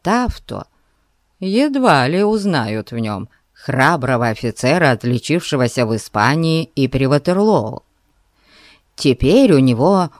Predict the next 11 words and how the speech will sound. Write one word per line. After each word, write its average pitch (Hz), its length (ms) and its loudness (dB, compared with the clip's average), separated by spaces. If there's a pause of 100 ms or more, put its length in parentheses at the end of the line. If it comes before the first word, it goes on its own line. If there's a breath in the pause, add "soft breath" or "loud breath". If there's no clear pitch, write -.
густые, 135 880 2
вьющиеся 113 1300 0
каштановые 98 920 -4
волосы 190 720 -2 (300 loud breath)
и 139 140 2
чёрные 202 760 2
брови, 113 680 -6 (540 soft breath)
а 359 140 -2
бакенбарды 135 960 0 (520 soft breath)
тёмно-лилового 175 1080 2
цвета. 113 760 -8